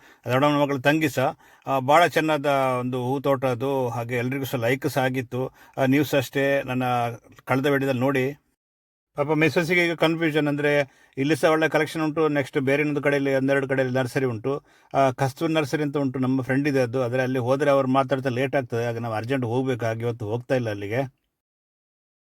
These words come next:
ನರ್ಸರಿ ಅಷ್ಟೇ ಒಳ್ಳೆ ಕಲೆಕ್ಷನ್ಸ್ ಇಟ್ಟಿದ್ದಾರೆ. ಆ, ಈ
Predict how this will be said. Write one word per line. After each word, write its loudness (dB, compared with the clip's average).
ನರ್ಸರಿ -2
ಅಷ್ಟೇ 0
ಒಳ್ಳೆ 2
ಕಲೆಕ್ಷನ್ಸ್ -2
ಇಟ್ಟಿದ್ದಾರೆ. 0
ಆ, -4
ಈ -2